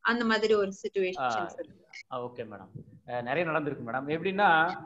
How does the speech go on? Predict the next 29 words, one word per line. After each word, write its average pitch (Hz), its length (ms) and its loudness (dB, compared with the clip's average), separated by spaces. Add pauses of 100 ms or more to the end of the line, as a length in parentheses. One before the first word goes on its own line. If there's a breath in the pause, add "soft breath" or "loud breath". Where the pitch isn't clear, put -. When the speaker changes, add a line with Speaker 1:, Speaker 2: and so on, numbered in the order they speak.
(100)
Speaker 2:
இப்போ 165 180 -4
ஒரு 180 100 2
லைஃப்ல 185 400 4
வந்து 185 200 2
இப்போ 175 140 -4
ஒரு 165 200 0
ஃபேமிலியில 180 400 2
ஒரு 147 160 0
பிரச்சனை 180 340 0
அப்படின்னாக்க, 123 420 -4 (600)
ஆ, 151 160 6
அந்த 170 240 2
பிரச்சனையை 190 440 0
வந்து 175 200 -2
சால்வ் 202 340 4
பண்றதுக்காக, 139 540 0 (540)
ஆ, 165 140 6
நிறைய 180 260 2
think 202 200 -2
பண்ணிட்டு 165 240 -2
இருப்பேன். 120 280 -10
So 208 180 2
அந்த 190 240 4
சமயத்துல 196 340 0
நான் 196 140 0
நிறைய 190 420 2
thoughts 196 220 6
எனக்கு 156 240 -4
வரும். 143 340 0